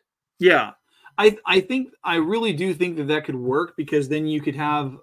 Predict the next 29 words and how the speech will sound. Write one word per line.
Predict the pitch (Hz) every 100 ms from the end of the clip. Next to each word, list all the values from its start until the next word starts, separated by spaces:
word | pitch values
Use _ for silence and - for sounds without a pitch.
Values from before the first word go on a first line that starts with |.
| -
uh, | 143 131 127
you | 143
could | 139
have | 147 147
him, | 143 143 143 135 _ _ _ _ _ _
um, | 147 139 127 117 117 120 - _ _ _ _ _ _ _ _ _ 143
playing | - 160 151 147
that, | 143 139 - _ -
playing | - 151 147
that | 131
character | - 139 139 139
as | 123
Ti-, | - 143 147
'cause, | 160 -
I | 208
mean, | 180
if | 156
we | 165
did | 156 196
wanna | 202 180
go | 170
with | 165 151
an | 143
older, | 165 160 160 165 156 156 175
more | 151 156 143
ranked | 139 151 151 - - _ _ - - -
or | 135
seasoned | - 170 165 147 147 135
veteran | 120 147 147 131 127 127